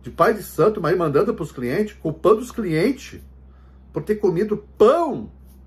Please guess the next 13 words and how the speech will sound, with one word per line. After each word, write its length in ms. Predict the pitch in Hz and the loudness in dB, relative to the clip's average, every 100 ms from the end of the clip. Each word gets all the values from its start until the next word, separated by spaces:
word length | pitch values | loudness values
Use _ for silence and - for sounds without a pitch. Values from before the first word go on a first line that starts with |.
| - - - - - - - - - - - - - - - - - | -20 -20 -20 -20 -20 -20 -20 -20 -20 -20 -20 -20 -20 -20 -20 -20 -18
que 100 | 190 | -2
quebrou 320 | 220 196 262 | 2 4 4
o 20 | |
trabalho. 400 | 262 180 233 220 - - | 2 -2 -2 -4 -12 -4
Pão, 320 | - 330 370 233 | 2 4 4 2
rapaz. 540 | 139 - - - _ - - - - | -6 -10 -16 -16 _ -20 -20 -12 0
Pão 180 | 247 269 | 0 0
francês. 880 | 254 220 - 240 285 - - - _ _ _ _ _ _ _ _ _ - _ _ - - _ _ _ - _ _ _ - - - - - - - - - - 65 - _ _ _ - - - - - | -4 -4 -6 -8 -8 -8 -18 -20 _ _ _ _ _ _ _ _ _ -20 _ _ -20 -20 _ _ _ -20 _ _ _ -20 -20 -20 -20 -20 -20 -20 -20 -20 -20 _ -20 _ _ _ -20 -20 -20 -20 -6
Isso 220 | 233 240 | -4 -2
é 60 | 226 | -2
só 160 | 226 | -2
um 60 | 277 | -4
exemplo. 360 | 254 220 214 | -2 -4 -6